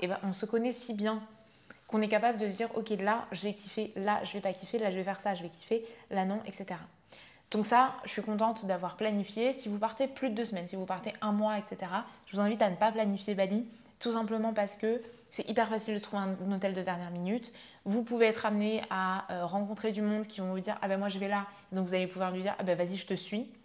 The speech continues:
Que moi, bah, si j'ai tout booké, je ne peux pas, euh, improviser. Je peux pas être spontanée, et cetera. Donc vous pouvez dire, « Ah ben c'est Uluwatu, j'adore, donc je vais rester une nuit de plus. » Ou Canggu, j'adore, je vais rester une nuit de plus, et cetera, et cetera. Donc, euh, voilà, moi ça s'est très bien passé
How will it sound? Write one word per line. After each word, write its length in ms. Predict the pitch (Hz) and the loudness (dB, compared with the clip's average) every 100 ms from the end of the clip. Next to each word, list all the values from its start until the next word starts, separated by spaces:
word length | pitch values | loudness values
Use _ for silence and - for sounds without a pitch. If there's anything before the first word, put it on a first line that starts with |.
| - - _ | -20 -20 _
Que 100 | 208 | 2
moi, 420 | 190 196 190 190 | 4 6 4 2
bah, 80 | 175 | -4
si 220 | 165 - | -6 -6
j'ai 120 | 175 180 | -6 -6
tout 120 | - | -4
booké, 320 | 190 185 190 | -4 0 -2
je 120 | 175 | 0
ne 80 | 175 | -4
peux 120 | 170 | -6
pas, 400 | 165 208 202 202 - | 2 6 6 6 0
euh, 100 | 170 - | -4 -4
improviser. 680 | 175 - 170 170 185 269 - - - | -6 -4 -6 -2 -2 -2 -8 -20 -20
Je 80 | - | -6
peux 100 | 208 | 0
pas 100 | 196 | 2
être 100 | 208 | 2
spontanée, 400 | - 185 180 180 | -2 -6 -6 -6
et 40 | 175 | -8
cetera. 500 | 180 175 170 202 247 - - - | -12 -10 -2 -2 -2 -8 -20 -10
Donc 240 | 185 202 208 | -2 0 2
vous 140 | 202 214 | 0 -2
pouvez 380 | 240 240 233 | 2 4 4
dire, « 280 | 214 208 233 - | 2 0 0 0
Ah 80 | |
ben 120 | 202 202 | -4 -4
c'est 160 | - - - | -8 -8 2
Uluwatu, 460 | 226 220 214 214 220 | 2 4 2 0 2
j'adore, 440 | 208 208 208 190 | 4 6 4 4
donc 180 | 185 185 | 0 -2
je 60 | |
vais 100 | 180 | -2
rester 240 | 180 180 185 | -4 -4 -6
une 100 | 175 | -8
nuit 100 | 165 | -10
de 40 | |
plus. » 360 | - 220 277 277 - - _ | -6 -2 -2 -4 -18 -20 _
Ou 100 | 226 | -2
Canggu, 340 | 220 220 214 226 | 0 0 0 2
j'adore, 320 | 220 208 196 | 2 4 2
je 40 | |
vais 80 | 175 | -2
rester 220 | 170 165 | -6 -8
une 80 | 170 | -8
nuit 80 | 165 | -8
de 40 | |
plus, 220 | 165 233 233 | -8 -6 -6
et 60 | |
cetera, 340 | - 185 190 196 | -10 -8 -6 -6
et 40 | |
cetera. 180 | - - - | -8 -12 0
Donc, 340 | 208 240 240 | 6 6 6
euh, 380 | - 202 180 175 | 2 2 2 2
voilà, 180 | 190 170 - | 2 0 0
moi 160 | 202 220 | 0 2
ça 100 | 220 | -2
s'est 140 | - | -4
très 160 | - 214 | -6 -2
bien 120 | 220 | 0
passé 280 | 214 208 | 0 0